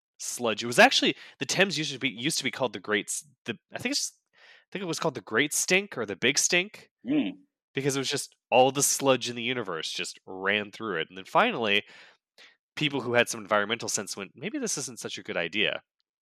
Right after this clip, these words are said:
Speaker 1: So sixty-four years later, it, uh, sustains an ecosystem now of a hundred and fifteen species of fish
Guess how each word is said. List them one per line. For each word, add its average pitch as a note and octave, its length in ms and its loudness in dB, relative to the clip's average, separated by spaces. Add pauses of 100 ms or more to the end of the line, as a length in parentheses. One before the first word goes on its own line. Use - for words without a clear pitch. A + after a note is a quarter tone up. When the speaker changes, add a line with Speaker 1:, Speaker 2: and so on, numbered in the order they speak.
(140)
Speaker 1:
So A#2 420 2 (1000)
sixty-four E3 600 2
years C#3+ 320 0
later, A2 400 4 (520)
it, A2+ 220 6 (440)
uh, G#2 280 6
sustains C#3 520 2
an C3+ 100 -8
ecosystem B2 600 -4
now G#2 220 2
of G2 120 -2
a F#2+ 60 0
hundred E3 440 -8
and C3+ 320 -16
fifteen C#3 460 -6
species A#2 500 -4
of F#2 60 -10
fish - 420 -2